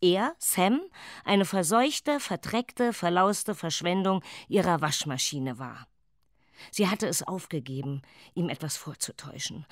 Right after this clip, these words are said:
Schluss mit dem Pappmaché-Gestöhne, sodass der Akt jedes Mal in gruseliger Stille stattfand,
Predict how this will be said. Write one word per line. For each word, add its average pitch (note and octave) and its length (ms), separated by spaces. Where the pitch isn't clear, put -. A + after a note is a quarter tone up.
Schluss A#3+ 360
mit F3 180
dem D#3+ 160
Pappmaché-Gestöhne, C#3 1300
sodass G#3 400
der G#3+ 180
Akt - 280
jedes A#3+ 440
Mal G#3+ 360
in F#3 380
gruseliger G#3 720
Stille F#3+ 500
stattfand, - 760